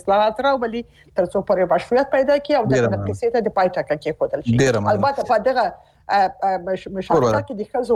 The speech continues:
Speaker 1: ونډه ډېره مهمه ده.
Speaker 2: مشکور صاحب، ډېر لنډ که راته ووایي، وخت ختم شو. آه، که ټول وبخښل شي، ټول لوري،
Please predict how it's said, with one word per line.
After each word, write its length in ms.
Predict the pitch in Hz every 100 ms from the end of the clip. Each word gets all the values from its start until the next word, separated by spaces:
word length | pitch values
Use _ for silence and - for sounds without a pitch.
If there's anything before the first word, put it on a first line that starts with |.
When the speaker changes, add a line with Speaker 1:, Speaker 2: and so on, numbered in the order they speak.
| 185
Speaker 1:
ونډه 240 | 233 220 196
ډېره 160 | 185 147
مهمه 300 | 156 185 - -
ده. 220 | - 160
Speaker 2:
مشکور 280 | 185 - 233
صاحب، 180 | 233 196
ډېر 200 | 180 - 208
لنډ 160 | 220 208
که 80 | 175
راته 180 | 175 180
ووایي، 180 | 180 165
وخت 180 | 185 -
ختم 280 | 185 - 156 170
شو. 100 | 185
آه، 640 | - - - 165 170 170 165 - - 143 -
که 80 | 175 -
ټول 200 | 254 233 214
وبخښل 500 | 233 233 208 202 -
شي، 100 | 185 -
ټول 240 | 202 196 165
لوري، 240 | 156 135